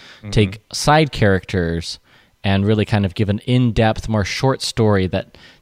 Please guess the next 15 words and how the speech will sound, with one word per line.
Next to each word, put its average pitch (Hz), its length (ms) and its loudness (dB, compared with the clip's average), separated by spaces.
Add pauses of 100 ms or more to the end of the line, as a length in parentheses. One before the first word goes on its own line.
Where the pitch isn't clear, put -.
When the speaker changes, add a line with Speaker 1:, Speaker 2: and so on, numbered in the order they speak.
Speaker 2:
tells 117 240 2
the 110 60 -2
story 110 260 0
behind 104 640 -2
their 95 240 0
appearance 95 500 -2
in 92 60 -4
the 90 100 -2
film 90 340 -4
in 85 140 -6
one 90 180 -4
way 87 120 -2
or 80 100 -4
the 82 140 -8
other. 73 300 -8